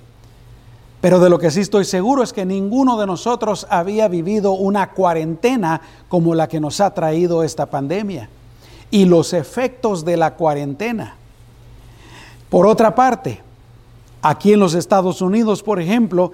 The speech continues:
estamos viviendo tiempos, eh, de protestas, tiempos de violencia,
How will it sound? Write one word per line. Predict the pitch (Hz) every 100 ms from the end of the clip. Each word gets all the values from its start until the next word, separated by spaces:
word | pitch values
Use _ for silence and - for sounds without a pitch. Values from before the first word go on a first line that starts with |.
| - -
estamos | 156 - 196 202 156
viviendo | 185 202 214 185
tiempos, | - 220 220 190 208 - - - - - - -
eh, | - - -
de | 202
protestas, | 202 208 202 240 226 - 170 - - - - - - - -
tiempos | 208 214 190 208 156
de | 180 185 175
violencia, | 160 180 196 190 208 226 220 - 160 127